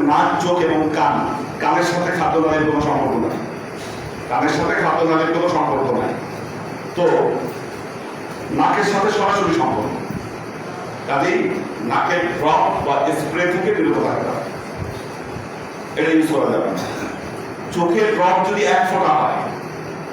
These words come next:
কারণ দেখবেন যে ওজন পানি যখন মুখে দেন, পানি ফেলে দিলেও কিছু পানি কিন্তু মুখে থেকে যায়, অতটুকুর জন্য সমস্যা হয় না। চেষ্টা করতে হবে যাতে পুরোপুরি যাতে ক্লিয়ার হয়, কিন্তু চোখে দিলে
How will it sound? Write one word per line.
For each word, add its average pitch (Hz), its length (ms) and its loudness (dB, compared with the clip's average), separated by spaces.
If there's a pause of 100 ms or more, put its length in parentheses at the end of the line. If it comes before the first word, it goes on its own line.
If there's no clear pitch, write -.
কারণ 175 200 2 (100)
দেখবেন 165 400 2
যে 196 60 0 (180)
ওজন 165 260 2 (120)
পানি - 160 4 (120)
যখন 185 260 2
মুখে 170 240 2
দেন, 170 140 4 (560)
পানি 143 160 2 (100)
ফেলে 165 240 2
দিলেও 196 260 4
কিছু 175 180 0
পানি 160 220 4
কিন্তু 160 240 2
মুখে 147 220 2
থেকে 151 220 2
যায়, - 160 0 (320)
অতটুকুর 160 380 2
জন্য 156 120 4 (100)
সমস্যা 147 300 2
হয় 143 160 2
না। - 60 2 (340)
চেষ্টা 175 260 0
করতে - 200 2
হবে - 200 4
যাতে 170 180 4 (840)
পুরোপুরি 160 400 4
যাতে - 200 2 (440)
ক্লিয়ার - 380 4
হয়, - 220 0
কিন্তু - 240 -2
চোখে - 300 0
দিলে 339 200 4